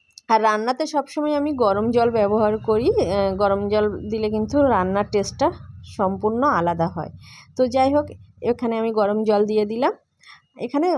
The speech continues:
কুমড়ো যেই সেই গলে আসবে বলে জলের পরিমাণটা অল্প করে দিয়ে দিতে হবে। আর এদিকে কিন্তু আমি আগে থেকে ডিম ভেজে রেখেছিলাম, আর এখানে একটা টমেটো দিয়ে দিয়েছি ঝোলের উপরে। আর ভাজা ডিমগুলো,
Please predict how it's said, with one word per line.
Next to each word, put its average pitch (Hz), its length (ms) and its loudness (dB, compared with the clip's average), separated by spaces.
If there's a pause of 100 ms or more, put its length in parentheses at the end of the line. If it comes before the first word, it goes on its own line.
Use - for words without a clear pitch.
(180)
কুমড়ো 285 300 2
যেই 262 200 2
সেই 262 160 0
গলে 240 300 2
আসবে 247 180 0 (100)
বলে 330 160 4 (220)
জলের 269 340 2
পরিমাণটা 285 420 2
অল্প 208 320 2
করে 277 220 -2
দিয়ে 214 180 0
দিতে 175 260 -4
হবে। 170 360 -6
আর 160 120 -4 (200)
এদিকে 220 280 -6 (120)
কিন্তু 208 360 -6
আমি 208 280 -2
আগে 175 260 -2 (100)
থেকে 202 240 -4 (580)
ডিম 233 240 0
ভেজে 180 300 0
রেখেছিলাম, 165 580 -6 (520)
আর 170 240 0
এখানে 285 200 -2 (140)
একটা - 220 -2 (140)
টমেটো 226 340 0
দিয়ে 220 220 0
দিয়েছি 196 420 -2 (500)
ঝোলের 202 300 2
উপরে। 190 300 0 (160)
আর 175 80 2 (140)
ভাজা 190 320 0
ডিমগুলো, 185 480 -2